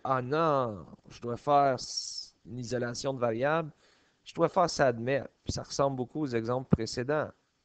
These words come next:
Donc, je regarde, est-ce que j'ai une addition ou une soustraction ? Oui. Plus quatre cent cinquante-cinq, je vais m'en débarrasser. Donc, je vais faire moins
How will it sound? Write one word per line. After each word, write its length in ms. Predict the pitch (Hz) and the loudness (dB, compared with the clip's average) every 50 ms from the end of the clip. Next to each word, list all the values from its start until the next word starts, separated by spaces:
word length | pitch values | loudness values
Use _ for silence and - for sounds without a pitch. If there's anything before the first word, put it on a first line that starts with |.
| _ _ _ _ _ _ _ _ _ _ _ _ _ _ _ _ | _ _ _ _ _ _ _ _ _ _ _ _ _ _ _ _
Donc, 120 | - 113 110 | -12 -8 0
je 100 | 120 127 | 4 6
regarde, 340 | 123 127 123 120 139 151 156 | 6 6 8 8 8 8 6
est-ce 140 | 151 - | 6 4
que 80 | - 135 | 0 2
j'ai 100 | 127 131 | 2 4
une 80 | 123 120 | 2 2
addition 320 | 123 117 107 - - 147 | 0 0 -2 -2 -2 -2
ou 40 | 139 | -2
une 60 | 131 | -2
soustraction ? 560 | - - - - 123 120 - - - 185 185 | -6 -6 -4 -2 -2 -2 -4 -4 -4 -4 -2
Oui. 300 | 156 139 185 220 180 135 - - _ _ _ _ _ _ _ _ _ _ _ _ _ _ _ | -2 -2 -4 -4 -6 -8 -14 -20 _ _ _ _ _ _ _ _ _ _ _ _ _ _ _
Plus 340 | - 147 160 175 180 - | 4 6 6 6 4 2
quatre 240 | - - 175 156 - | 2 4 4 4 4
cent 160 | - 165 160 | 2 2 0
cinquante-cinq, 680 | 156 - 156 147 147 147 135 131 - - 143 135 135 127 | 2 2 0 0 2 0 0 -2 -2 0 0 0 0 0
je 100 | 117 123 | 0 0
vais 60 | 113 | 2
m'en 140 | 117 117 113 | 2 2 2
débarrasser. 600 | 113 117 113 117 113 110 110 - - - 120 113 | 2 2 4 4 4 4 2 -2 -4 -8 -8 -8
Donc, 180 | - 98 98 | -8 -10 -8
je 100 | 104 101 | -8 -8
vais 60 | 98 | -6
faire 200 | - - 110 107 | -4 -4 -4 -4
moins 440 | 104 107 110 117 127 135 135 127 113 | -4 -4 -2 0 0 0 0 -2 -4